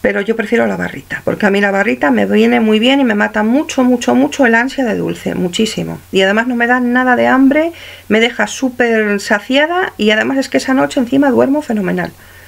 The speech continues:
Bueno, eh, el jueves, a lo que vamos, ¿eh? El desayuno,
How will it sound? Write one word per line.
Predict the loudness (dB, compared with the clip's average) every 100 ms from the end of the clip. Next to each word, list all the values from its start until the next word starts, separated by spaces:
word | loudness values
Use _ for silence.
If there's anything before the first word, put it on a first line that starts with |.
| -20 -20 -20 -20 -20 -20 -4
Bueno, | -2 -2 -10 _ _ -20 -20 -4
eh, | 2 4 4 4 2 2 0 -2
el | -2 -2
jueves, | 0 0 -2 -6
a | -4
lo | -2 0
que | 0
vamos, | 0 -4 -12 -8
¿eh? | -6 -6 -8 -20 -20 -20 -20 -20 -20 -20 -20 -6
El | 0 2
desayuno, | 0 0 -2 -2 -2 -6